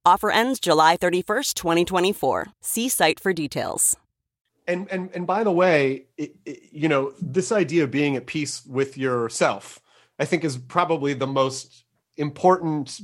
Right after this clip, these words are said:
Speaker 2: journey we as human beings, like, one of the most important personal journeys that I think people face, because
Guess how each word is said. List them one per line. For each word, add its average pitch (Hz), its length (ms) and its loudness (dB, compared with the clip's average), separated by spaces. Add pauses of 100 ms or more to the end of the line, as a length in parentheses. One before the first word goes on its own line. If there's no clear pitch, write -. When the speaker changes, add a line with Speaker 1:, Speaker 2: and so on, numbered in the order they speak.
Speaker 2:
journey 123 720 0
we 123 680 -6
as 120 240 -6
human 131 280 -4
beings, 127 320 -4
like, 135 160 -2
one 165 220 2
of 165 60 -2
the 147 80 0
most 135 240 -2
important 127 340 -6
personal 143 340 -2
journeys 101 420 -2
that 101 200 0
I 104 80 -4
think 104 400 -4
people 110 240 -6
face, 104 320 -4
because 113 400 -2